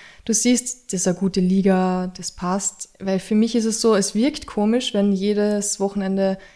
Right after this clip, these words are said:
in der Gewichtsklasse vielleicht, oder sagen wir so, alle paar Monate ein neuer Champion ist.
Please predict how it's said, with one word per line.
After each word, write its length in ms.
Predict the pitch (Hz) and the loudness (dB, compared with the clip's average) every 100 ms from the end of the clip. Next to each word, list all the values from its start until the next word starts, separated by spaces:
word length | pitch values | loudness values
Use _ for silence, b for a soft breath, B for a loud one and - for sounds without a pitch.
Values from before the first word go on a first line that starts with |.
| B | B
in 80 | - | -6
der 80 | 190 | -4
Gewichtsklasse 560 | 190 196 190 196 185 185 | -2 -2 -2 -4 -4 -2
vielleicht, 240 | 190 185 | -4 -2
oder 160 | 170 170 B B B | -4 -6 B B B
sagen 160 | 180 | -6
wir 60 | 180 | -4
so, 100 | 180 | -2
alle 220 | - 190 | 2 2
paar 160 | 190 180 | 2 2
Monate 480 | 180 196 202 202 - - | 4 6 4 2 -6 -10
ein 120 | 185 | -2
neuer 220 | 185 185 185 | 0 2 0
Champion 400 | 190 185 175 170 | 0 0 0 -4
ist. 380 | 170 - - | -6 -8 -10